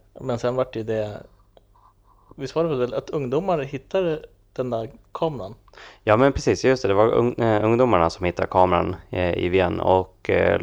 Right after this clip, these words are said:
Speaker 2: eh, Lomo är ju som ett eget företag i sig själv. Eh, och, eh, har ju producerat, eh, ja,
Speaker 1: Mm.
Speaker 2: många kameror faktiskt.
Speaker 1: De, de var ju väldigt intresserade av, som jag har förstått det,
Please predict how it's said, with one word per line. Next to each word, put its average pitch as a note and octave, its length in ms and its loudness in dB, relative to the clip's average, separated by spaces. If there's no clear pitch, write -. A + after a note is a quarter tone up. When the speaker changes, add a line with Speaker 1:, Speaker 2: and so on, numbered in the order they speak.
Speaker 2:
eh, F2+ 320 -2
Lomo F#2 340 4
är F#2+ 100 6
ju F2+ 60 2
som F2+ 160 -8
ett F2+ 140 -6
eget - 420 -6
företag E2+ 540 0
i E2 80 -4
sig F#2 200 -8
själv. F#2+ 340 -2
Eh, F2 480 -4
och, - 640 -12
eh, F2+ 340 -4
har F#2 160 -2
ju F2+ 120 0
producerat, E2+ 600 -8
eh, - 60 -14
ja, - 220 -8
Speaker 1:
Mm. A2+ 160 -10
Speaker 2:
många F#2+ 460 -2
kameror F#2+ 360 -10
faktiskt. - 600 -18
Speaker 1:
De, - 180 -10
de C3+ 120 -4
var C3 120 0
ju E3 60 4
väldigt C3 280 -2
intresserade A#2+ 640 -2
av, A#2 420 -6
som B2 240 -12
jag B2 220 -4
har A#2+ 180 -12
förstått - 360 -12
det, A2 420 -6